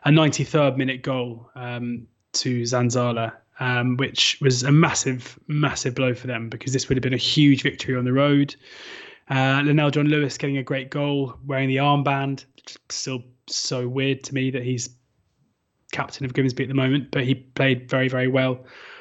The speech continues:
Um, and we're starting to see this being a bit of a trend now for Grimsby. Um, whereas a couple of weeks ago, it felt like Southend and Barrow were,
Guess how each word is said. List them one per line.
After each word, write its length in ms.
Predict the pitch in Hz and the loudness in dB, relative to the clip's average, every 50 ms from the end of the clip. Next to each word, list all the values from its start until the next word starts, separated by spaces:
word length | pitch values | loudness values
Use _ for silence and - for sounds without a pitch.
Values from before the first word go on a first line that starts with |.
| - _ _ - | -20 _ _ -2
Um, 160 | 135 127 131 | 0 2 2
and 140 | - 160 160 | 4 4 4
we're 60 | 175 | 4
starting 340 | 160 - - 208 196 185 175 | 2 4 4 4 4 4 2
to 100 | 139 - | -2 -4
see 200 | - - 185 180 | -4 -2 -2 0
this 120 | 165 160 - | -2 -2 -4
being 220 | - 175 165 165 | -2 0 0 2
a 20 | |
bit 120 | 156 160 156 | 2 2 0
of 80 | 151 | 0
a 20 | 151 | -2
trend 340 | 143 - 165 170 175 170 160 | -2 -2 -2 -2 -2 -2 -6
now 180 | 143 117 113 | -6 -8 -12
for 120 | 113 - 120 | -14 -14 -14
Grimsby. 500 | 135 123 120 110 117 - 123 113 107 _ _ _ _ | -12 -12 -12 -12 -14 -14 -14 -14 -14 _ _ _ _
Um, 380 | 139 135 131 131 131 131 123 - 139 | -12 -10 -10 -8 -8 -10 -10 -8 -6
whereas 520 | 143 139 147 147 139 139 139 127 - - - | -4 -4 -2 -2 -2 -2 -4 -4 -8 -10 -10
a 60 | 135 | -6
couple 280 | - - 160 - 147 147 | -2 -2 -2 -2 -2 0
of 60 | 139 | 0
weeks 260 | 147 156 143 - - | 0 0 -2 -4 -6
ago, 160 | 139 139 131 | -4 -4 -4
it 160 | 131 127 120 | -4 -6 -6
felt 240 | - - 139 135 131 | -6 -4 -4 -4 -4
like 220 | 135 131 135 127 - | -6 -6 -6 -6 -6
Southend 500 | - 143 139 127 120 - 135 135 135 127 | -4 -2 -2 -2 -2 -2 -2 -2 -2 -2
and 120 | 127 127 | -2 -2
Barrow 340 | 131 135 131 131 131 127 123 | -2 0 0 0 0 0 0
were, 280 | 123 127 127 123 120 | 0 0 -2 -2 -2